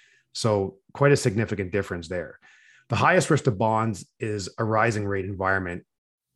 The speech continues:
coupled now with a higher inflation that affects bonds values, particularly those bonds with longer duration. So, like, basically bonds, they have an inverse or opposite relation to interest rates. As the interest rates go up,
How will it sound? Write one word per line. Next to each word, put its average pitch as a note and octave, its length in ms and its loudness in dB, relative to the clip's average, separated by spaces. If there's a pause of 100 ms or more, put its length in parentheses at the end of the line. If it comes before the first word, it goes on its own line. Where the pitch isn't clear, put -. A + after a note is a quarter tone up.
(140)
coupled G#2+ 380 -2
now G#2 180 2
with G2 100 -2
a F#2+ 40 -2
higher G#2+ 340 0
inflation G2+ 680 -2
that F#2 100 -4
affects - 420 -4
bonds F2+ 460 -6
values, F2+ 600 -2 (120)
particularly C#3+ 400 2
those G#2+ 160 -2
bonds G2 320 -4
with F2+ 100 -10
longer F#2 300 -4
duration. F2+ 640 -6 (600)
So, G2+ 220 -6 (120)
like, A2 160 0
basically C#3+ 480 4
bonds, A2 480 0
they G#2+ 80 -2
have G#2 260 -2
an G2+ 140 -8
inverse A2+ 440 -2
or G2 100 -8 (100)
opposite G#2 540 0 (120)
relation G#2 600 -2
to F#2+ 260 -6
interest - 360 0
rates. - 360 -20 (480)
As G#2 100 -4
the A2 80 0
interest A#2 240 0
rates - 160 0
go A2 180 0
up, D3+ 280 2